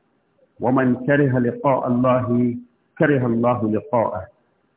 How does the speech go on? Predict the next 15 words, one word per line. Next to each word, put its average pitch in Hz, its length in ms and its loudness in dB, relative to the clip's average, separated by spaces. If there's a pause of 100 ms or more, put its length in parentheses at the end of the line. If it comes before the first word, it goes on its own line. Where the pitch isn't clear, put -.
(840)
قالت 135 380 2
عائشة: 131 500 -2 (920)
"فقلت: 143 420 -2
يا 123 220 4
رسول 113 360 -2
الله، 110 420 0 (1400)
كلنا 117 800 2 (260)
يكره 127 460 -2
الموت." 113 440 0 (1300)
قال: 131 300 4
"ليس 143 260 2
ذلك، 123 440 2 (1040)
ولكن 123 600 2
المؤمن 139 840 2 (1000)
الذي 113 720 0